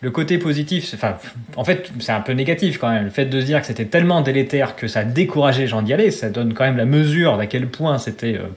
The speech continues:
poison. Euh, et puis, bah, en effet, le côté, euh, euh, moutonnesque, c'est-à-dire qu'on voit que, bah, tant qu'on réussit à faire peur aux gens, bah, on réussit à les emmener là où, là où on veut, et puis c'est la peur se délitant qui fait que, bah,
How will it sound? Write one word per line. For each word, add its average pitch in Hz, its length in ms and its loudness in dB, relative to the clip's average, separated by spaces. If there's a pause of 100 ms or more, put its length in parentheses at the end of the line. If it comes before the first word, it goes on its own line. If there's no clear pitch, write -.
poison. 139 320 0 (560)
Euh, 117 320 2
et 127 140 0
puis, 202 260 2
bah, 127 400 4
en 120 100 0
effet, 151 220 2
le 107 140 0
côté, 120 360 0
euh, 92 120 -4 (500)
euh, 95 140 -8
moutonnesque, 147 680 2
c'est-à-dire 123 480 0
qu'on 120 160 0
voit 147 280 4
que, 147 140 0
bah, 110 200 0
tant 156 160 2
qu'on 123 140 0
réussit 127 220 0
à 131 60 4
faire 120 180 -2
peur 127 180 0
aux 127 80 2
gens, 139 200 2
bah, 110 140 2
on 110 40 0
réussit 123 240 -2
à - 20 4
les 123 140 0
emmener 123 240 2
là 120 120 2
où, 107 180 -2
là 120 160 2
où 127 40 0
on 120 120 2
veut, 156 400 2
et 117 80 -2
puis 147 240 -2
c'est 135 260 -2
la 110 120 0
peur 156 300 0
se - 100 -4
délitant 120 520 0
qui 139 360 -2
fait 143 280 2
que, 131 220 2
bah, 104 480 0